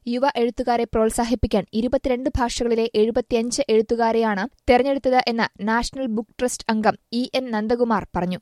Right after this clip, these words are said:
ആസാദിക്ക അമൃത പദ്ധതിയുടെ ഭാഗമായാണ് ഇത്. എ വി കുട്ടിമാളു അമ്മയുടെ വിശദമായ ജീവചരിത്രം എഴുതാൻ അനുരാജ് മനോഹറും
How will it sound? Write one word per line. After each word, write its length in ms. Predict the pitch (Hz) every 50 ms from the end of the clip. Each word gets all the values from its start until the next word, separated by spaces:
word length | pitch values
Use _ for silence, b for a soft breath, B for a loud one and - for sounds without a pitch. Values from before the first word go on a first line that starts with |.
| _ _ -
ആസാദിക്ക 680 | 233 247 269 - - 320 302 285 311 285 - 311 294 - -
അമൃത 320 | 226 226 240 247 247 269
പദ്ധതിയുടെ 420 | 262 262 269 254 247 247 240 240 -
ഭാഗമായാണ് 720 | - 214 214 214 220 240 240 240 240 240 233 240 233 196 - -
ഇത്. 180 | 180 170 202 - b b b b
എ 120 | 254 254 277
വി 140 | 285 339 339
കുട്ടിമാളു 520 | - 302 226 - 277 269 277 277 277 277
അമ്മയുടെ 340 | - 254 262 262 262 262 254
വിശദമായ 460 | 214 220 - 220 247 247 254 254 254 262
ജീവചരിത്രം 640 | 247 220 226 226 247 247 - 240 233 - 247 233 -
എഴുതാൻ 340 | 220 214 214 202 214 196 269 - - - -
അനുരാജ് 500 | 226 233 254 269 285 285 285 - - 254
മനോഹറും 460 | 247 247 240 247 247 254 233 208